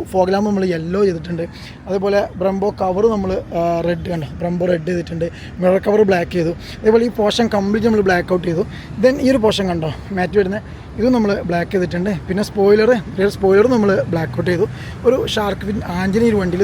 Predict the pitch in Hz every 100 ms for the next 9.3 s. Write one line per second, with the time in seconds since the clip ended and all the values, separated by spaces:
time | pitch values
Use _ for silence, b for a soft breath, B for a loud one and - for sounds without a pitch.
0 | 196 185 269 196 - 180 165 151 156 175
1 | B B B 285 294 277 285 269 - 247
2 | 185 190 202 - - 208 202 226 233 262
3 | 220 240 220 202 202 208 196 180 202 214
4 | - 214 180 180 185 B B B 214 202
5 | 190 202 233 220 214 196 214 202 220 262
6 | 330 285 226 240 294 269 277 277 247 233
7 | 214 233 208 240 B B B - - 185
8 | 180 175 214 214 214 208 214 196 202 202
9 | 262 - 202